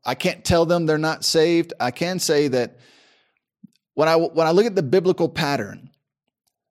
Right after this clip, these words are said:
someone makes a profession of faith in Jesus Christ, the next time you see them, they are often telling people what Jesus did for them.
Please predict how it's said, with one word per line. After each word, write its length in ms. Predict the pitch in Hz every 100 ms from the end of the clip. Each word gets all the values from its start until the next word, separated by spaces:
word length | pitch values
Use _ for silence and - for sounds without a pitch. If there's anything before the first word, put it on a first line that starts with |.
| _ _
someone 540 | - - 185 196 180 160
makes 220 | 160 -
a 60 | 135
profession 500 | 127 - 180 - 185
of 120 | 180
faith 240 | 175 165
in 80 | 151
Jesus 360 | 123 151 139 -
Christ, 520 | 151 131 117 120 - _ _ -
the 120 | 139
next 460 | 139 151 185 -
time 300 | - 185 180
you 120 | 160 156
see 300 | - 180 170
them, 540 | 131 117 110 123 - _ -
they 220 | 131 151
are 180 | 139 131
often 520 | 147 170 170 151 135
telling 420 | - 170 165 151 143
people 400 | 156 143 143 135
what 220 | 135 123
Jesus 460 | 113 143 135 123
did 260 | - 147 135
for 160 | - 120
them. 320 | 107 85